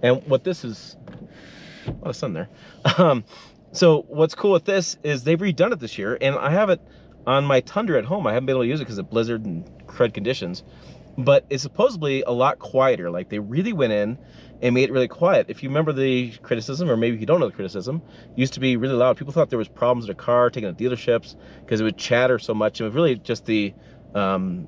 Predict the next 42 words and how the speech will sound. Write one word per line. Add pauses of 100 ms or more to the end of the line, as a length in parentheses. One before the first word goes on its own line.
(200)
A
B
S
system
working
so
fast (440)
that
it
would
create
that
noise.
And
in
this
case, (1600)
I
don't
have
anything.
I'm
gonna
roll
the
window
here. (100)
It's
cold
here
in,
in (240)
New
Mexico
today,
but
I'm
gonna
roll
on
these
windows.